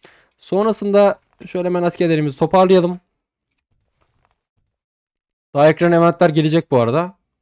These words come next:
Böyle bakalım bir. Hemen askerlerimizi toparlayalım arkadaşlar. Müttefik. Aynı Nazilerin lideri olan Adolf Hitler bize bir mektup gönderdi. Mektupta Türkiye ile Birinci Dünya Savaşı'ndaki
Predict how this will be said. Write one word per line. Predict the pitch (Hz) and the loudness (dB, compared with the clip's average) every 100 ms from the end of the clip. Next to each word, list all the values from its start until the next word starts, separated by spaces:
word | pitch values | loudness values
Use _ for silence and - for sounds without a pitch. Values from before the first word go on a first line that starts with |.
| _ _ _ _ _ _ _ _ _ _ _ | _ _ _ _ _ _ _ _ _ _ _
Böyle | - 127 139 | -16 -12 -8
bakalım | 139 160 113 110 | -4 -4 -4 -6
bir. | 117 | -8
Hemen | 135 135 123 123 | -8 -10 -8 -8
askerlerimizi | 120 123 120 117 - | -8 -8 -8 -10 -8
toparlayalım | 139 151 151 147 147 139 | -4 -2 -2 0 -2 -4
arkadaşlar. | 135 127 135 - 139 - _ _ _ _ _ _ | -6 -6 -8 -6 -8 -8 _ _ _ _ _ _
Müttefik. | 208 214 233 190 - - - _ _ _ _ _ _ _ _ - | -8 -2 -2 -2 -6 -12 -20 _ _ _ _ _ _ _ _ -2
Aynı | 185 262 | 0 2
Nazilerin | 269 214 190 175 170 | 0 0 0 0 -2
lideri | 170 156 175 226 | 0 0 2 0
olan | 151 135 127 | 0 -2 -2
Adolf | 143 185 220 233 | -2 0 0 -2
Hitler | 202 170 185 208 - | -4 -2 -2 -2 -6
bize | 208 202 | -4 -4
bir | 190 | -4
mektup | 190 170 165 - | -4 -2 -6 0
gönderdi. | 127 113 107 107 110 | 0 0 -2 -4 -4
Mektupta | 156 202 - - | -2 -2 -2 -6
Türkiye | 226 226 208 214 196 | -4 -4 -4 -2 0
ile | 180 190 | 0 -2
Birinci | 170 185 | -4 -6
Dünya | 202 214 | -4 -4
Savaşı'ndaki | 196 160 139 131 127 131 180 | -4 -4 -4 -6 -8 -4 -6